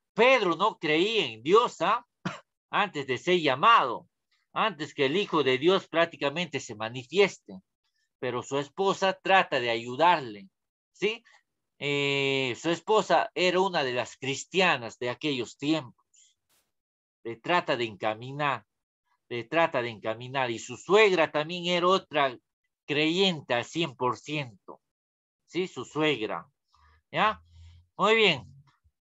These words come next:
Pedro concretamente nos dice, "Sean santos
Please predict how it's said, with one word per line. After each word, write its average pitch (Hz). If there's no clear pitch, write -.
Pedro 233
concretamente 220
nos 156
dice, 147
"Sean 277
santos 240